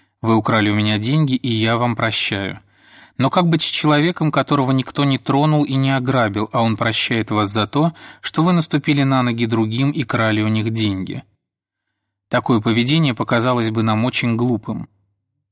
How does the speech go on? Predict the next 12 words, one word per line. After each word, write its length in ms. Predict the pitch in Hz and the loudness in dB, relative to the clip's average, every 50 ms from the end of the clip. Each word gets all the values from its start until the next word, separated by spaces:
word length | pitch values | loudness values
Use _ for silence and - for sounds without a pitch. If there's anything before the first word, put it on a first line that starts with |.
| _ _ _ | _ _ _
Однако 460 | 131 127 120 120 117 113 - - 120 | 0 0 2 2 2 0 2 2 2
именно 320 | 110 107 107 107 107 104 | 2 2 2 2 0 -2
так 280 | - - 160 165 160 - | 0 0 0 0 0 0
поступал 560 | - 113 - - 135 117 - 117 110 107 110 | -4 -6 -2 -2 -4 -2 0 0 2 2 2
Иисус. 560 | 117 123 131 - - 117 101 98 - - - - _ _ _ _ _ _ _ _ | 2 0 -2 -2 -4 -4 -4 -6 -8 -12 -16 -18 _ _ _ _ _ _ _ _
Он 160 | - 143 147 139 | 0 2 2 4
говорил 360 | 139 131 139 139 139 135 135 | 4 2 4 4 4 2 2
людям, 320 | 139 160 185 175 175 156 | 2 2 2 2 0 0
что 180 | - - - 135 | -2 0 0 2
их 140 | 127 120 120 | 2 2 2
грехи 360 | 127 123 120 113 - - 131 | 0 0 0 0 -2 -4 -2
прощены, 680 | - 123 131 - - - 160 160 156 131 101 92 - | 0 0 -2 0 0 0 0 2 2 2 0 -2 -6